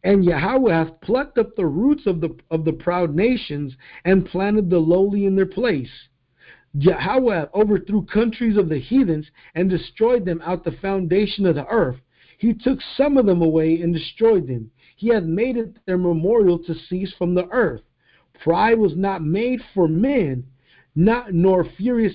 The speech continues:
anger for them that are born of a woman. <coughs> The Most High will wipe you out, destroy you. He'll, he'll end it all for you. He'll make it to where people don't even remember you. You know what I'm saying? That's why no,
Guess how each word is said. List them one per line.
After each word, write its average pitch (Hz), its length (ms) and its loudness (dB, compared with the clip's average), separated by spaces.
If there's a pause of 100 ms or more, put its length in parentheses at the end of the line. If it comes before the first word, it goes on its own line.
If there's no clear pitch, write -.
(140)
anger 220 360 2 (100)
for 180 120 0
them 175 360 -2
that 196 120 0
are 208 100 -4
born 165 400 0
of 165 120 -2
a 175 40 0
woman. 160 480 0 (1200)
<coughs> 285 60 2 (840)
The 156 140 -2
Most 240 320 -2
High 269 160 0
will 196 120 0
wipe 196 320 -2
you 185 140 2
out, 208 160 -2
destroy 147 400 -6
you. 190 460 -2 (800)
He'll, 240 140 2
he'll 302 160 -6
end 349 140 2
it 165 100 0
all 330 260 -2
for 180 80 -4
you. 127 220 -4 (1300)
He'll 285 180 -4
make 269 280 4
it 247 120 -8
to 233 80 2
where 180 140 2
people 247 280 -4
don't 254 100 0
even 247 160 0
remember 180 480 2
you. 113 320 -8 (1120)
You 131 120 -4
know 143 80 -4
what 160 60 -4
I'm 175 140 -8
saying? 202 320 -2
That's 196 260 -6
why 220 160 0
no, 165 240 2